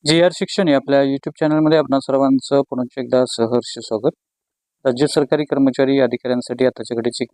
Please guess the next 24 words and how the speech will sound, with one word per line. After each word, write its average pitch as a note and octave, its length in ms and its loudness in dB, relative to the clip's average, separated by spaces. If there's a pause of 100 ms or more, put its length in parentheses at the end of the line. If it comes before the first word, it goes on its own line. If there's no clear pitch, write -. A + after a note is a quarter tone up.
मोठी B2+ 400 -6
आनंदाची A#2+ 420 0
बातमी A#2 360 -4
समोर A2 360 -4
आलेली G#2+ 260 -4
आहे. G#2 300 0 (760)
महाराष्ट्र C3+ 400 0
शासनाच्या C#3+ 480 -2
वित्त C3+ 240 -2
विभागानं C3 600 0
आज B2 320 0 (100)
दिनांक B2+ 480 -8 (100)
दोन B2+ 280 2
पाच C3 280 -4
दोन A#2+ 160 -2
हजार B2 280 0
चोवीस A#2+ 400 -8
रोजी B2+ 240 -4 (540)
अतिशय D3+ 400 0
महत्त्वपूर्ण C#3 540 -2
असा C#3 220 -2
शासन B2+ 360 -4
निर्णय C3 240 -4
निर्गमित B2 440 -8